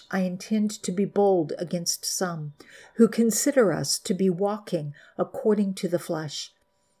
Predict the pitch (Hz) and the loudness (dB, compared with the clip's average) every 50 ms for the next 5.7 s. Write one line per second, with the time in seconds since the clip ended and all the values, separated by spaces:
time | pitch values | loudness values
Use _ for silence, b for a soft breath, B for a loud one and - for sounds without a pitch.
0 | _ _ _ _ _ _ _ _ _ _ _ _ b b b b b - 214 208 | _ _ _ _ _ _ _ _ _ _ _ _ b b b b b 4 6 6
1 | 196 202 226 247 240 262 240 220 190 185 196 190 180 - - - _ _ _ - | 6 6 6 6 6 6 4 2 4 4 2 2 0 -2 -10 -18 _ _ _ 4
2 | 240 240 240 233 214 208 - - 165 156 151 147 - - - - B B B B | 4 4 4 4 0 0 -2 -4 -4 -4 -2 -2 -2 -4 -4 -4 B B B B
3 | B B 226 208 202 254 254 285 285 - - - 277 262 240 202 - 196 190 202 | B B 4 6 8 6 6 4 2 -2 0 2 2 2 2 0 -2 -4 -2 0
4 | 226 233 226 208 160 - - - 170 - - - 226 233 233 214 202 175 160 147 | 0 0 2 0 -2 -4 -4 -6 -8 -8 -6 -2 0 0 2 2 0 -2 -2 -4
5 | - 170 - 156 147 - - 160 147 143 143 - - - | -6 -4 -4 -4 -4 -4 -4 -4 -4 -4 -4 -6 -8 -10